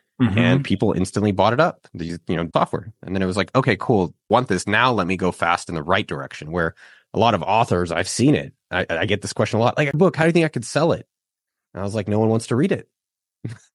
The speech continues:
Speaker 1: Mm-hmm.
Speaker 2: So
Speaker 1: Mm-hmm.
Speaker 2: how do you
Speaker 1: So
Speaker 2: approach
Speaker 1: validate.
Speaker 2: Yeah. How do you approach even books, which I did with Million Dollar Weekend, the same way you can
Speaker 1: Mm-hmm.
Speaker 2: approach businesses, uh, has been a really fun experience. And yeah, apps today,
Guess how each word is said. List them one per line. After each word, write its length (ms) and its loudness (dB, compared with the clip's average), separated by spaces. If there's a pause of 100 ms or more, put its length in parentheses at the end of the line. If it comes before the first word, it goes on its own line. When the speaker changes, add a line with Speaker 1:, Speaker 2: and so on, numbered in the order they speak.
(360)
Speaker 1:
Mm-hmm. 640 2
Speaker 2:
So 320 2
Speaker 1:
Mm-hmm. 440 2
Speaker 2:
how 140 2
do 100 2
you 240 2
Speaker 1:
So 120 4
Speaker 2:
approach 160 4
Speaker 1:
validate. 540 2 (520)
Speaker 2:
Yeah. 180 4
How 200 -2
do 60 2
you 40 2
approach 480 0 (720)
even 260 0
books, 300 4
which 140 -2
I 80 2
did 180 2
with 100 0
Million 220 0
Dollar 160 0
Weekend, 320 -2
the 40 -4
same 200 0
way 100 2
you 80 0
can 120 2
Speaker 1:
Mm-hmm. 200 4
Speaker 2:
approach 400 -6 (420)
businesses, 920 -2
uh, 200 -12 (200)
has 140 -4
been 100 -4
a 20 0
really 200 2
fun 180 0
experience. 280 0
And 80 4
yeah, 200 4
apps 120 -6
today, 380 2